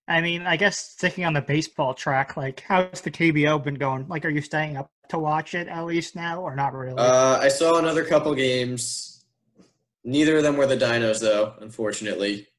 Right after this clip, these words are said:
Speaker 2: We're four and one.
Speaker 1: Mm-hmm.
Speaker 2: Unfortunately, third place. But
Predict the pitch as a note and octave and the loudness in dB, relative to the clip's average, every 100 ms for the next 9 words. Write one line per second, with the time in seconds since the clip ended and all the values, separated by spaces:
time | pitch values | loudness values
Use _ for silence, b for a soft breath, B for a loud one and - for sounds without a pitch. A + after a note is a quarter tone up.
0 | _ _ - A#2 C#3+ C#3 C3+ B2 B2 A#2+ | _ _ -8 -6 0 2 2 2 0 0
1 | A#2 D3+ C3 B2 A#2 - _ - A#2+ A#2+ | -2 -6 -8 -8 -12 -14 _ -12 -4 -2
2 | A#2+ A#2+ A2+ A2+ A2+ A2 - - G#2+ - | -2 -4 -4 -4 -4 -4 -8 -20 -12 -10
3 | - - _ _ _ _ _ _ _ C3+ | -10 -14 _ _ _ _ _ _ _ 4
4 | - - - | 4 2 -10